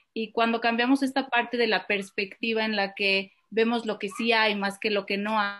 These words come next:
hay, nos cambia, y no solo a los niños, también a nosotros. Eh, creo que muchas veces nosotros pensamos que ellos son los que están estresados, pero generar espacios, no nada más para ellos, sino también para nosotros,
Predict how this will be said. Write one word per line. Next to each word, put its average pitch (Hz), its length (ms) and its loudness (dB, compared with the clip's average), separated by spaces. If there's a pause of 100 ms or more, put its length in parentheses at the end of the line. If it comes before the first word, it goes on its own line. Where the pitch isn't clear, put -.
hay, 202 180 0
nos 196 220 -6
cambia, 208 320 0
y - 20 -2
no 202 100 -6
solo 247 200 -2
a 220 60 2
los 190 180 -6
niños, 202 280 -6
también 202 260 -4
a 220 40 -2
nosotros. - 640 -10 (500)
Eh, 202 420 -2
creo 247 400 0
que 214 380 0
muchas 233 560 -6
veces 220 400 0
nosotros 214 680 -6
pensamos 202 460 -6
que 226 100 -6
ellos 220 140 -4
son 214 120 -6
los 220 120 -8
que - 60 -20
están 202 220 -8
estresados, 196 680 -6
pero 190 180 -6
generar 202 380 -2
espacios, 226 580 -2
no 202 100 -6
nada 226 180 0
más 214 180 -6
para 202 200 -4
ellos, 196 160 -6
sino 196 220 -8
también 220 300 -6
para 226 180 0
nosotros, 202 680 -6